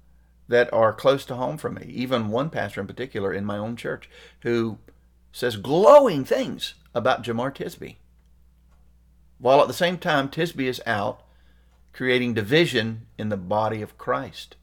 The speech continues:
These things should not be. Romans six seventeen, eighteen says, "Now I urge you, brethren, keep your eye on those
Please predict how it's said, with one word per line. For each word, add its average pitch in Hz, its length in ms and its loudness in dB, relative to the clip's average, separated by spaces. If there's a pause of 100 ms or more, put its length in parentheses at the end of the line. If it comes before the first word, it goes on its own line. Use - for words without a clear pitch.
(680)
These 117 200 -8
things 123 240 -4
should 107 380 -4
not 107 560 -6 (400)
be. 92 340 -10 (1700)
Romans 127 320 0
six 147 260 -4
seventeen, 131 380 -4
eighteen 123 260 -4
says, 117 180 -8
"Now 120 140 2
I 113 80 4
urge 120 200 0
you, 110 100 -6
brethren, 98 400 -6
keep 151 320 -8
your 120 200 0
eye 117 220 -4
on 95 240 -8
those 90 380 -10